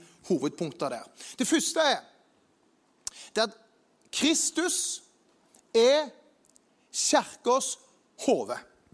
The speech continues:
Kristus er kirkens hode. Veldig enkelt. Kristus er overordnet kirken.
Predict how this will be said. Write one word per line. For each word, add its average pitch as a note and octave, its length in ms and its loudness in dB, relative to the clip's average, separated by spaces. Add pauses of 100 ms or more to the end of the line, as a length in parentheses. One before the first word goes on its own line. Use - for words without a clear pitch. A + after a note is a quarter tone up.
(640)
Kristus - 500 0
er B3+ 140 -4
kirkens - 500 -4
hode. B3+ 460 -2 (680)
Veldig A3 580 0
enkelt. - 500 -6
Kristus D#4 440 -4
er A#3 60 0 (400)
overordnet C4+ 680 2
kirken. - 480 -8